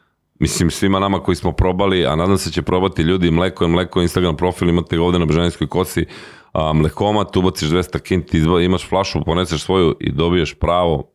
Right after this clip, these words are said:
original, kravlje, mleko, dva, tri sata posle muže.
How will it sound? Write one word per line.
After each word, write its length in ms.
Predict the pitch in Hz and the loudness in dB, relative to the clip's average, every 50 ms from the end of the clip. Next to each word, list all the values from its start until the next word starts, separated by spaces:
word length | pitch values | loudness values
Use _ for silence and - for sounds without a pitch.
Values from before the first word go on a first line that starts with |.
| _ _ _ - | _ _ _ -4
original, 580 | - 78 78 78 69 76 85 87 85 78 71 67 - _ _ _ _ _ _ _ _ _ | 0 0 2 2 2 0 0 0 0 -2 -4 -6 -10 _ _ _ _ _ _ _ _ _
kravlje, 420 | - - 85 87 87 85 80 71 - - - - - - | -4 -2 0 0 0 0 0 -2 -2 -4 -12 -18 -10 -4
mleko, 580 | 76 76 80 87 85 - - - 76 67 - _ _ | -2 0 0 0 -2 -6 -6 -8 -8 -8 -8 _ _
dva, 220 | - 76 80 82 80 | -8 -4 -2 -2 -2
tri 180 | - - 76 | -2 -4 -4
sata 300 | 71 - 82 78 - - | -2 -2 -6 -4 -4 -6
posle 320 | 69 - 76 73 - - 73 | -4 -4 -4 -4 -2 0 2
muže. 360 | 76 80 85 82 69 64 | 2 4 4 2 2 0